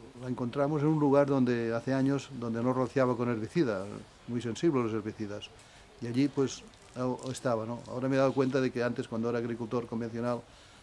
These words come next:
mataba hierbas muy buenas, mejores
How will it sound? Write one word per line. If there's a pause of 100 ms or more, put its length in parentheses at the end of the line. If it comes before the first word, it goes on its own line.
(140)
mataba (360)
hierbas
muy
buenas,
mejores